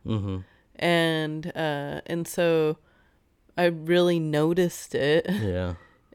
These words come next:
Speaker 2: And it was like, gosh, well, I don't know, though. I mean, I guess when I was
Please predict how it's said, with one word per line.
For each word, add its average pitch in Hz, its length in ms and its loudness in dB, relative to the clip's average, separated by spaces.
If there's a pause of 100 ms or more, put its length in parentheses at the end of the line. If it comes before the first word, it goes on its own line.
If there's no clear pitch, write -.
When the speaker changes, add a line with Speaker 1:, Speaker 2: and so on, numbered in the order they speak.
Speaker 2:
And 156 540 0
it 151 220 -4
was 156 240 -6
like, 151 500 -4 (600)
gosh, 180 560 -12 (1080)
well, 156 540 -4 (680)
I 370 140 0
don't 349 180 0
know, 339 200 -2
though. 170 280 0
I 165 100 0
mean, 202 260 -4
I 208 100 -4
guess 262 340 -2
when 190 160 -4
I 185 80 -2
was 170 260 -4